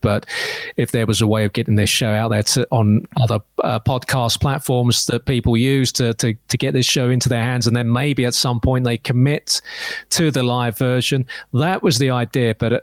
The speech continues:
you know, I, I saw from your response, yeah, this guy didn't like that, you know.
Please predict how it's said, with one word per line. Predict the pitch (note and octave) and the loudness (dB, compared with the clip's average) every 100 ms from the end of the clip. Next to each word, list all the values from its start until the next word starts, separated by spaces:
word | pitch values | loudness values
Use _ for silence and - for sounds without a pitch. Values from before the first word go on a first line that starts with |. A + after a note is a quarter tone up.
| - | 0
you | D3+ | 0
know, | A#2 A#2 - - | 2 0 -2 -4
I, | C#3+ | -2
I | E3 | 0
saw | - E3 C3+ | 0 2 0
from | - B2 | 0 0
your | A2+ | 2
response, | G#2+ - - A2 G#2+ | 2 0 -2 -2 0
yeah, | A2 G2+ | 0 2
this | G2 G2 | 2 0
guy | - G#2+ | 0 0
didn't | G#2+ G2+ G2+ | 2 2 2
like | G2+ G2+ | 0 -2
that, | G#2 G2+ D#3 B2+ | -2 0 0 2
you | |
know. | A2 G#2 | 2 2